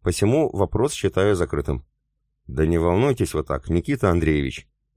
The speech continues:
Я одарил буравящего меня взглядом начальника сыскного приказа ласковой улыбкой.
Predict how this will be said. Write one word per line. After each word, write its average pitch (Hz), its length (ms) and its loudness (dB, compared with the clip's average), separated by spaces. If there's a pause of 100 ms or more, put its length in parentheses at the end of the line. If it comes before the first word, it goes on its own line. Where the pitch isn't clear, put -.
Я 107 280 0
одарил 98 340 4
буравящего 92 640 2
меня 92 300 2
взглядом 82 440 2
начальника 87 520 0
сыскного 87 480 -2
приказа 101 400 0
ласковой 85 420 0
улыбкой. 80 480 0